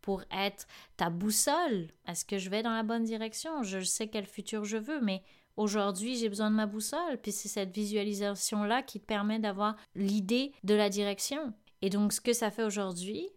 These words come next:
c'est que ça me permet d'avancer dans le futur que je visualise. Donc, tu vois, c'est un tout autre aspect de voir son passé comme un guide et son futur comme une boussole. Ça fait que t'es dans le moment présent, puis tu te sers de l'un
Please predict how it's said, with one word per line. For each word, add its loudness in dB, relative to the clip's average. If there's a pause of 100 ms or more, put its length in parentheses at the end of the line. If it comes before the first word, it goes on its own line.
(140)
c'est -4
que -4
ça 2
me -2
permet 0
d'avancer 0 (280)
dans 0 (200)
le 0
futur -4 (200)
que -6
je -4
visualise. -6 (100)
Donc, 2
tu -4
vois, 4
c'est 0
un 2
tout -4
autre -4
aspect 0
de 2
voir 2
son 0
passé 0
comme 0
un 0
guide 0 (300)
et 0
son 0
futur -4
comme 0
une 2
boussole. -4 (220)
Ça 0
fait -4
que 2
t'es 0
dans 2
le 2
moment 2
présent, -2 (160)
puis -6
tu -4
te -4
sers 0
de 2
l'un 0